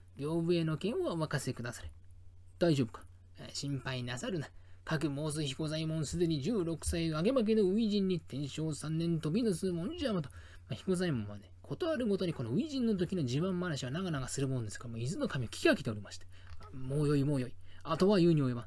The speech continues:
ともかく引き受けてくれるのだな。はい、お引き受けいたします。あ、ただし、え、手前からもお願いがござる。願いとは？慰みで書いているとはいえ、絵を描くには、まあ、絵筆やら顔料やらが何かという理由。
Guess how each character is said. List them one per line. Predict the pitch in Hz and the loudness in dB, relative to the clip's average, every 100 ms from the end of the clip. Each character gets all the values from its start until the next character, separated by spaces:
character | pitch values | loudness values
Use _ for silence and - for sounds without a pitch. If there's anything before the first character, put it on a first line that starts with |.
| - | 0
と | 175 | 2
も | |
か | 135 | 2
く | - | -4
引 | - | 0
き | - | 4
受 | 233 190 | 6 6
け | |
て | 185 | 6
く | 226 | 6
れ | 226 | 6
る | |
の | 180 | 6
だ | 123 | 2
な。 | 107 - - - - - - | -4 -12 -20 -18 -16 -16 -10
は | - 175 | -4 -4
い、 | - - - | -4 -12 -8
お | 135 | -6
引 | 127 | -2
き | 233 | 2
受 | 202 185 | 4 6
け | |
い | 175 | 6
た | 165 | 6
し | 143 | 4
ま | 139 | 2
す。 | - - - - | 0 -8 -18 -18
あ、 | - - - | -14 -14 -8
た | - | -4
だ | 131 | -4
し、 | - - - - - | -6 -10 -18 -20 -16
え、 | 135 139 | -14 -8
手 | 175 | -2
前 | 214 202 | 2 2
か | 170 | 2
ら | 170 | 2
も | 165 180 | 2 2
お | |
願 | 220 254 208 | 2 2 2
い | 190 | 0
が | |
ご | 156 | 0
ざ | 127 | 0
る。 | - - - - - - 135 | -4 -8 -14 -14 -18 -8 -2
願 | 160 143 | 2 2
い | |
と | 107 | 0
は？ | 120 - - - - - - - - - | -8 -14 -16 -16 -16 -16 -16 -14 -14 -6
慰 | 175 - 247 | -4 -4 -2
み | 262 | 2
で | 233 | 2
書 | 220 226 | 2 0
い | 220 | 0
て | - | 0
い | 165 | 0
る | 180 | 0
と | 214 | 0
は | 170 | 0
い | 151 | 0
え、 | 143 - | -2 -4
絵 | - 285 | -4 -2
を | 208 | 0
描 | 170 | 0
く | - 151 | 0 2
に | 190 | 2
は、 | 143 - - | 0 -4 -10
ま | 131 | -6
あ、 | |
絵 | 135 | 0
筆 | 170 151 | 2 4
や | 175 | 2
ら | 147 | 0
顔 | 156 190 | 0 2
料 | 202 180 | 2 2
や | |
ら | 147 | 0
が | 139 135 | -4 -4
何 | 170 254 | -4 -2
か | 262 | 2
と | 214 | 4
い | 208 | 6
う | 208 | 6
理 | |
由。 | 196 | 6